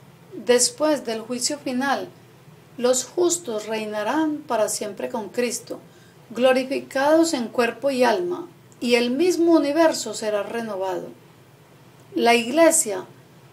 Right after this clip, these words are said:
solo llegará a su perfección en la gloria del cielo, cuando llegue el tiempo de la restauración universal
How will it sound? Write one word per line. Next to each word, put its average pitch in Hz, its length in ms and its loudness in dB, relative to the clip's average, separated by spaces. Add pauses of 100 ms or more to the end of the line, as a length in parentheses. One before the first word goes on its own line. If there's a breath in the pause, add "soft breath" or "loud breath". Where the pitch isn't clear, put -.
(220)
solo 320 540 6
llegará 233 440 2
a 214 60 0
su 262 140 -10
perfección 285 1000 -4 (920)
en 226 120 -8
la 220 100 -4
gloria 220 340 -4
del 220 160 -8
cielo, 185 440 -4 (960)
cuando 240 340 2
llegue 240 420 0
el 233 140 -6
tiempo 254 540 -4
de 240 140 -6
la 214 120 -2
restauración 208 1080 -8
universal 233 960 -6